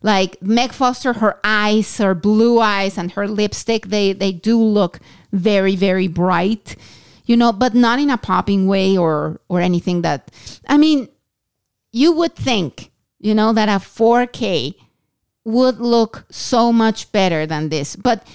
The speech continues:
this felt like watching an episode of a seventies show.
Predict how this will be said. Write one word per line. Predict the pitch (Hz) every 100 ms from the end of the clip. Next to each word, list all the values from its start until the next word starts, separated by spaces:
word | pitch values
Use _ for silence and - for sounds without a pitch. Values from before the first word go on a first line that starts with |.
| _
this | 208 277 339
felt | - 302 247 233 254 -
like | 220 214
watching | 190 208 202 - 233 247
an | 233 220
episode | 196 226 - 214 220 220
of | - 202 190 180
a | 180 180
seventies | - 202 220 233 262 262 -
show. | - 269 359 440 -